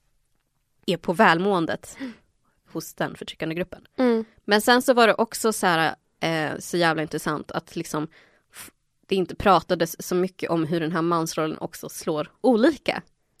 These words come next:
Speaker 2: Ja.
Speaker 1: Att typ bara, ja, men, eh, att någon kan så här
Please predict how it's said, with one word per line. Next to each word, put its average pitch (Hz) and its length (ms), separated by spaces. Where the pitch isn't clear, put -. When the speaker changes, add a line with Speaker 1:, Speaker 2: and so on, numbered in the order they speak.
Speaker 2:
Ja. 226 280
Speaker 1:
Att - 280
typ 180 260
bara, 160 320
ja, 269 420
men, 208 320
eh, 185 380
att 190 140
någon 202 200
kan 202 240
så - 120
här 160 260